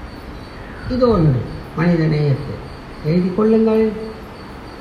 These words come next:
இந்த மனித நேயத்தை பற்றி நாம் தினமும் நமது பஞ்சாங்கத்தில் கூறிக்கொண்டு தான் வருகிறோம்.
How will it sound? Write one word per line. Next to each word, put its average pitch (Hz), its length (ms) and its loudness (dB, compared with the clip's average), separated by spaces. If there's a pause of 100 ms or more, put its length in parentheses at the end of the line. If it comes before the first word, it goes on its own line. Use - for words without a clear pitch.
(3000)
இந்த 262 300 6
மனித 240 400 6
நேயத்தை 277 480 2
பற்றி 190 440 0
நாம் 196 320 4 (1000)
தினமும் 233 500 6
நமது 202 300 4
பஞ்சாங்கத்தில் 196 760 0 (600)
கூறிக்கொண்டு 165 680 6
தான் 190 300 2
வருகிறோம். 143 440 0